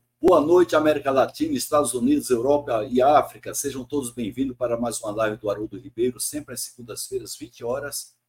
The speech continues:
horário de Brasília. Lives para quem busca crescimento profissional. Estamos no circuito de lives sobre gestão energética. Essa de hoje é a terceira live que você acompanha.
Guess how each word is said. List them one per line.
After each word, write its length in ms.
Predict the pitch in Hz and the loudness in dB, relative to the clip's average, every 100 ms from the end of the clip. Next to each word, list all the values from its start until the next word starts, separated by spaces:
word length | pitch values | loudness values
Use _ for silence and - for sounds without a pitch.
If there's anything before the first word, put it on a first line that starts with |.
| _ | _
horário 380 | 127 131 147 151 | -2 0 0 -2
de 80 | |
Brasília. 460 | 160 160 147 110 117 | -4 -2 -4 -6 -8
Lives 420 | 160 151 151 165 | -4 -2 -2 -6
para 260 | - 147 147 | -12 -10 -10
quem 200 | - 127 | -10 -12
busca 280 | 139 - 127 | -10 -12 -16
crescimento 600 | - 151 - 131 131 131 - | -14 -10 -8 -8 -10 -10 -12
profissional. 540 | - - 127 90 - _ _ _ _ | -10 -10 -10 -14 -14 _ _ _ _
Estamos 460 | - - 143 139 127 | -16 -10 -4 -4 -4
no 100 | 131 | -6
circuito 380 | - 123 - 127 | -8 -10 -14 -10
de 80 | 147 | -4
lives 300 | 117 131 - | -2 -4 -6
sobre 200 | 123 123 | -14 -12
gestão 400 | 117 104 107 104 | -12 -12 -14 -12
energética. 720 | 117 131 104 117 143 - _ _ _ _ _ - | -10 -12 -10 -8 -10 -14 _ _ _ _ _ -8
Essa 260 | 123 - 143 | -6 -4 -4
de 160 | 127 | -2
hoje 320 | 120 110 113 | 0 -2 0
é 40 | 117 | 0
a 60 | |
terceira 520 | 120 127 - 131 139 131 | 0 -4 -6 -6 -6 -6
live 380 | 110 143 - | -4 -4 -6
que 100 | _ | _
você 200 | 101 - | -12 -12
acompanha. 640 | 107 - 127 - 123 160 | -12 -16 -20 -16 -12 -12